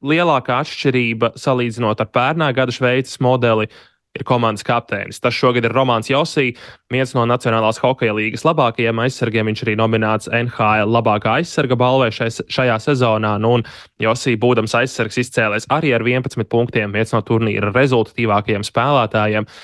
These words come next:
Un, protams, šāda spēlētāja klātesamība izlasē ļoti, ļoti daudz ko maina, jo stabils spēlētājs aizsardzībā un var iedot lielisku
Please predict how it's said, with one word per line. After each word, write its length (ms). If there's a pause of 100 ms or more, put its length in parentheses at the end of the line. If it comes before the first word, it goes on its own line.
(220)
Un, 100
protams, 380
šāda 320
spēlētāja 800
klātesamība 840 (420)
izlasē 720
ļoti, 400
ļoti 240
daudz 320
ko 160
maina, 400
jo 240 (260)
stabils 560
spēlētājs 640
aizsardzībā 560 (100)
un 160
var 160
iedot 400
lielisku 400